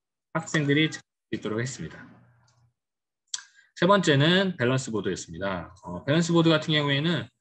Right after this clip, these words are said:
처음에, 어, 이 학생 먼저 엄청난 스킬을 보여주고 있죠. 한 발로 서서 위에 상위까지 걷는 스킬을 보여주고 있죠. 네.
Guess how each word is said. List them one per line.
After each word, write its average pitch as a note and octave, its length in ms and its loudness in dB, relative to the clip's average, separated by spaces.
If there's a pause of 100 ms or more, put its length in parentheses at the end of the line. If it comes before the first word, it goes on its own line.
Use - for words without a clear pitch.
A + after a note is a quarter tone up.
(260)
처음에, G3+ 360 2
어, A2+ 180 0
이 B2 80 4
학생 E3 260 0
먼저 A#2 420 -6 (420)
엄청난 D#3+ 320 2
스킬을 F3 320 4
보여주고 A2+ 320 4
있죠. A#2+ 120 -6
한 F3+ 140 2
발로 F3 240 4
서서 F3 500 2 (180)
위에 B2+ 240 0
상위까지 F3+ 760 -2 (1160)
걷는 C3+ 600 -2
스킬을 - 440 2
보여주고 A2 380 4
있죠. A#2 440 -6
네. F#2 360 -10